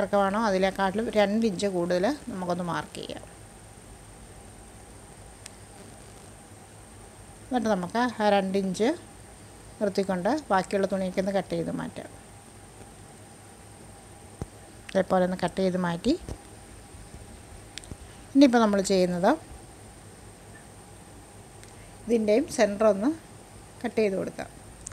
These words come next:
എന്നിട്ട് നമുക്കൊന്ന് നിവർത്തിയതിന് ശേഷം നമുക്ക് ആ കട്ട് ചെയ്ത ഭാഗമില്ലേ, ആ ഭാഗത്തു നിന്ന് മുകളിലേക്ക് ഒരു ഒന്നര inch mark ചെയ്യുക. ഇവിടെയാണ് നമ്മൾ നമ്മുടെ പോട്ട്ലി ബട്ടൺ വയ്ക്കുന്നത്.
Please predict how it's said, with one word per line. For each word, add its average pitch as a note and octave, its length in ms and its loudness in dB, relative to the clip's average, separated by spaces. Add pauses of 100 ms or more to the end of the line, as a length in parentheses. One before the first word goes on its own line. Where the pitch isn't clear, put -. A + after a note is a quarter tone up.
(3000)
എന്നിട്ട് A3 240 -2
നമുക്കൊന്ന് F#3+ 360 -2
നിവർത്തിയതിന് F#3 640 -4
ശേഷം F#3 320 -4 (1600)
നമുക്ക് G3 320 0 (160)
ആ B3 140 -8
കട്ട് A3+ 240 2
ചെയ്ത A3 140 6 (160)
ഭാഗമില്ലേ, F3+ 420 -2 (100)
ആ - 20 2 (140)
ഭാഗത്തു F#3+ 340 0
നിന്ന് G#3 140 -2 (120)
മുകളിലേക്ക് F#3 540 0 (160)
ഒരു G3 200 0
ഒന്നര F#3+ 340 -2
inch F3 200 -2 (120)
mark F#3 320 -4
ചെയ്യുക. - 420 -12 (1300)
ഇവിടെയാണ് B3 380 6
നമ്മൾ G3 240 -2
നമ്മുടെ G3+ 260 0
പോട്ട്ലി G3+ 320 2
ബട്ടൺ G#3 280 4
വയ്ക്കുന്നത്. G3+ 440 -2